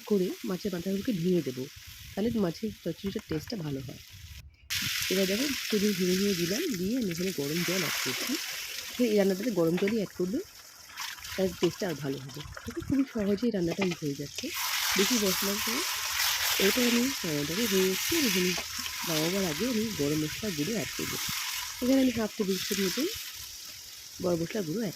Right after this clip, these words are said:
করেছি। ব্যাস, আমার মাছের মাথার কাটার চচ্চড়ি রেডি। আমার রেসিপিটা কেমন লাগলো আমাকে কমেন্ট করে জানাবেন নিশ্চয়ই, নিশ্চয়ই ট্রাই করো।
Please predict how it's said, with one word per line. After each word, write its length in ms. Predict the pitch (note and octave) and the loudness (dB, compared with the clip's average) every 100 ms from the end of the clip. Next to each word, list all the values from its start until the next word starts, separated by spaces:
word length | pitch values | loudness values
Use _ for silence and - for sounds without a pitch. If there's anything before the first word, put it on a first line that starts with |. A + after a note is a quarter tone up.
| - | -6
করেছি। 320 | A#2+ A#2 - - - - - - - - - - - - - | -6 -8 -10 -14 -16 -18 -18 -18 -12 -12 -12 -18 -20 -12 -4
ব্যাস, 180 | A3 D4+ - | -4 -4 -4
আমার 180 | F#3 F3 | -2 -2
মাছের 300 | E3+ - G3 | -4 -6 -6
মাথার 220 | F#3+ G3+ | -6 -6
কাটার 240 | G3 F#3+ G3 | -6 -6 -4
চচ্চড়ি 460 | G#3 F#3+ G#3+ A3+ | -2 -2 0 0
রেডি। 200 | C4+ A3 B3 - - - - - - | 2 0 -2 -4 -4 -4 -2 0 2
আমার 200 | E3 F3 | 4 4
রেসিপিটা 340 | F3+ A3+ C#4+ | 4 2 2
কেমন 300 | A#3 E3+ G3+ | 4 6 6
লাগলো 240 | A3+ B3+ D4+ | 6 4 4
আমাকে 300 | A#3+ A3+ G3 | 4 4 4
কমেন্ট 180 | F#3+ G#3+ | 4 4
করে 120 | A#3+ G3+ | 4 4
জানাবেন 280 | F#3 A3+ | 4 4
নিশ্চয়ই, 560 | C#4 A#3+ - E3 E3+ G#3 | 4 4 0 -2 -2 0
নিশ্চয়ই 260 | G#3+ - C#4 | 0 0 0
ট্রাই 200 | A#3+ A3+ | 2 2
করো। 200 | A3+ A3+ | 2 2